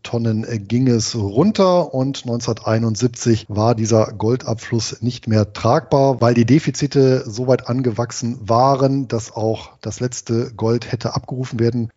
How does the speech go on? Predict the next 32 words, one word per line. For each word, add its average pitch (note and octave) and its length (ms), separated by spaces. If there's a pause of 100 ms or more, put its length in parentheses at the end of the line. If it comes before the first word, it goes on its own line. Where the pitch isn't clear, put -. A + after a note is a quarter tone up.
können. F#3 320
Und C#3+ 260
dann B2 180
war A2+ 140
es A#2 140
ja A#2 200 (100)
Nixon, A#2+ 580
der A#2+ 580 (440)
das - 440
Goldfenster A2 640
geschlossen D#3 500
hat D3+ 160
und B2 140
seitdem G#2+ 320
ist - 160
eben G#2 200
der G2+ 120
Dollar G#2 380 (120)
nicht D3 460
mehr B2 340 (580)
an G#2 160
das A2+ 180
gelbe G2+ 280
Edelmetall G2+ 760 (120)
gekoppelt, - 640 (100)
was C#3 300
dann C#3+ 180
natürlich D3 460
zum B2 200
Ende B2+ 200
von A2 220
Bretton G#2+ 420